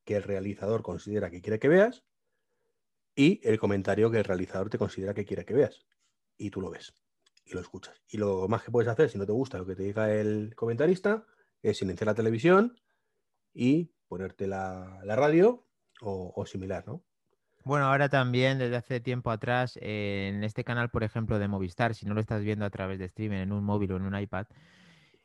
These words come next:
Speaker 2: eh, o en una tablet, mm, permite seleccionar el audio de, de cuatro o cinco audios, en el que está el sonido ambiente, eh, la radio, eh,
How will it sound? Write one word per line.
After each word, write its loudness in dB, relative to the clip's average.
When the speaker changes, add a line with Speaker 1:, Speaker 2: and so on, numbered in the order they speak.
Speaker 2:
eh, 4
o 4
en 2
una 0
tablet, -2
mm, -2
permite 0
seleccionar -2
el 0
audio 0
de, -2
de -2
cuatro 0
o -6
cinco -6
audios, -4
en -12
el -8
que -10
está -6
el -4
sonido -6
ambiente, -4
eh, -4
la 0
radio, 0
eh, -2